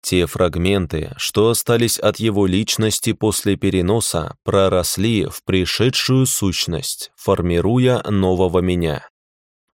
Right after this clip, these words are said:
Жалел ли я о том, что убил всех тех людей? Нет, не особо.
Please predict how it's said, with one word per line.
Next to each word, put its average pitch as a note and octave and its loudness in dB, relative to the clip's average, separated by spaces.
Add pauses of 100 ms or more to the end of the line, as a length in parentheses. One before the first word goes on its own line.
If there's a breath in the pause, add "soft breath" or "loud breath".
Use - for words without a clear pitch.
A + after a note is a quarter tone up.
Жалел G2 2
ли D#3 4
я D3+ 4
о D3+ 4
том, D3+ 2
что C#3+ 0
убил C#3+ 4
всех C3+ 2
тех B2+ 0
людей? G2+ -2 (360)
Нет, F#2 0 (260)
не F#2 2
особо. F#2 0